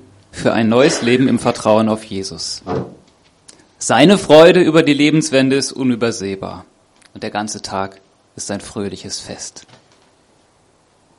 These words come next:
Na nu,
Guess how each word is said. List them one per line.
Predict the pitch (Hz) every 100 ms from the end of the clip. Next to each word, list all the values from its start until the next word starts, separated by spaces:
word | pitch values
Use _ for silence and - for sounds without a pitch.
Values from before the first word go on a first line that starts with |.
| _ _ _ _ _ _ _ _ _ _ _ _ _ _ _ _ _ _ _ _ _ - -
Na | 120
nu, | 139